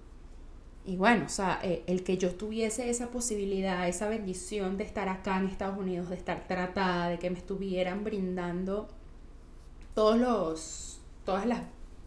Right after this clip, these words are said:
vías para, para yo poder estar sana y, y tener un tratamiento para el cáncer, era una bendición inmensa. Pero igual, yo no quería que me operaran el día del cumpleaños de mi mamá, o sea, me parecía bizarrísimo. Y, y bueno, pero esa era la fecha que había, así que ni modo,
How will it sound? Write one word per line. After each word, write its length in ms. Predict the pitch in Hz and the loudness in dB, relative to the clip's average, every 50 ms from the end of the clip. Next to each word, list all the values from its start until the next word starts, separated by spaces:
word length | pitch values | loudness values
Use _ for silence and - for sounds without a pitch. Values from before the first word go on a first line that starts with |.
| - - | -16 -14
vías 380 | - 180 208 208 202 208 214 214 | -8 -4 -2 4 6 6 4 4
para, 420 | 196 - 233 214 196 170 - - | 2 0 0 0 0 -2 -4 -6
para 180 | - 175 170 165 160 | -8 -8 -8 -6 -6
yo 100 | 165 170 | -8 -8
poder 240 | - - 202 185 190 | -4 -2 -2 -2 -2
estar 220 | 190 - - - | -2 -6 -6 -4
sana 480 | - - - 220 202 196 196 202 208 214 | -2 0 2 2 2 2 0 0 0 0
y, 260 | 208 185 175 175 - - - - - - - | 0 -2 -2 -4 -6 -10 -14 -16 -16 -16 -6
y 220 | - 190 185 175 170 | -2 0 0 0 0
tener 320 | - 185 175 180 170 175 | 0 0 0 2 2 2
un 100 | 175 190 | 0 0
tratamiento 760 | 190 214 214 214 185 180 185 180 175 175 - - 208 220 - - - - - - - - | 0 -2 -2 -2 0 0 0 0 -2 -2 -2 -4 -4 -4 -6 -10 -16 -18 -18 -16 -16 -6
para 160 | - 185 185 180 | -2 -2 -2 0
el 80 | 170 | -2
cáncer, 320 | 175 170 170 170 - 185 - | -4 -4 -2 -2 -2 -2 0
era 200 | - 165 160 160 - - | 0 -2 -2 -2 -2 -2
una 240 | 214 202 196 196 | -2 -2 -2 -2
bendición 420 | 202 202 185 175 170 - 180 175 151 | -2 -2 -2 -2 -4 -4 -4 -4 -4
inmensa. 440 | 156 170 175 175 165 - - - - - - - - - | -4 -4 -4 -4 -4 -6 -8 -8 -10 -14 -18 -18 -18 -4
Pero 160 | - 349 359 | 0 4 6
igual, 360 | 339 330 339 359 349 269 208 - | 6 8 8 8 8 8 4 2
yo 100 | 214 233 | 2 2
no 120 | 247 269 262 | 2 2 2
quería 240 | 277 269 262 254 254 | 0 0 0 0 0
que 100 | 262 247 | 0 0
me 80 | 220 | 0
operaran 380 | 185 - 185 185 185 185 208 202 | 0 0 0 0 0 0 0 0
el 80 | 185 | 0
día 80 | 180 175 | 0 0
del 100 | 170 - | 0 0
cumpleaños 320 | - 170 175 165 165 160 | -2 -4 -4 -4 -4 -4
de 60 | 175 160 | -4 -4
mi 60 | 175 | -4
mamá, 180 | - 139 135 | -6 -6 -8
o 20 | 139 | -6
sea, 160 | - 175 175 | -4 -4 -4
me 80 | 165 160 | -4 -4
parecía 300 | 165 170 170 - 175 165 | -6 -6 -4 -2 0 2
bizarrísimo. 760 | 233 233 - 175 175 170 170 208 196 - - 160 170 156 143 - - - - - - - - - - - - - - - - - | 2 2 2 0 0 0 0 0 0 0 0 -2 -2 -2 -6 -8 -14 -18 -18 -20 -18 -18 -18 -18 -16 -16 -16 -16 -18 -18 -16 -6
Y, 420 | - 240 233 220 220 214 208 196 - | -2 0 2 2 2 2 0 0 0
y 100 | - 190 | -2 0
bueno, 240 | 180 185 190 190 185 - | 0 2 0 0 -2 -2
pero 140 | 180 160 160 | -2 -2 -2
esa 240 | 160 - - 202 208 | -2 -2 -2 -2 0
era 160 | 196 190 190 | 0 4 4
la 100 | 208 196 | 4 4
fecha 320 | 202 - 208 - - 214 | 4 2 -2 -4 -4 -6
que 100 | - - | -4 -4
había, 260 | 226 202 214 233 277 277 | -2 -2 0 0 0 0
así 140 | 269 - | -2 -6
que 280 | 190 - 180 185 - - - | -6 -4 -4 -6 -6 -8 -8
ni 120 | 170 170 | -8 -6
modo, 200 | 160 160 - - | -6 -6 -8 -8